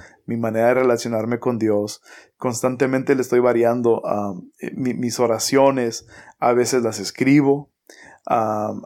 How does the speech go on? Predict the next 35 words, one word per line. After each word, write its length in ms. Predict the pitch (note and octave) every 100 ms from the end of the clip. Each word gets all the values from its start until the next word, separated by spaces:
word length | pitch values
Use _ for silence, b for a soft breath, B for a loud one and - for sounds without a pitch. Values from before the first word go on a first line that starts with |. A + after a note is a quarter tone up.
| -
a 140 | A2+
veces 380 | A2 A2+ B2 A#2
m-, 220 | - C3 -
mando 340 | B2+ A#2 A2+
un 140 | A#2 A2
email, 640 | G#2+ G#2+ B2+ C3+ C#3 C3
que 140 | -
son 160 | A#2+ B2+
mis 100 | B2
oraciones. 720 | C3 A2+ - B2 B2 A#2+ - B B B
A 140 | - A#2+
veces 400 | A#2+ A#2+ A#2+ - -
leo 420 | - A#2+ B2 A#2+ A#2+
un 300 | B2+ C3 A#2+
libro 260 | B2 A#2+
de 80 | A2
oraciones. 880 | G#2+ G#2+ - C3+ C3+ B2+ B2 - - B B B
A 180 | - B2+
veces 420 | B2+ B2+ C3 -
tu-, 180 | - B2+
tuve 160 | C#3 C3+
una 140 | C#3+
práctica, 360 | C#3+ C#3 C#3 D3
lo, 120 | C3
lo 200 | B2 B2
usé 200 | A#2 B2+ -
varios 460 | C#3 B2 B2 C3 A#2+
meses, 500 | B2 B2 C3 B2+ -
en 220 | C3 A#2
donde 320 | A#2 A#2 A#2
tenía 320 | - A#2+ A#2
un 140 | B2+ A#2+
contacto 680 | C3+ B2+ B2 A#2+ - C3+
en 140 | B2 A#2+
mi, 340 | A#2 G#2+ -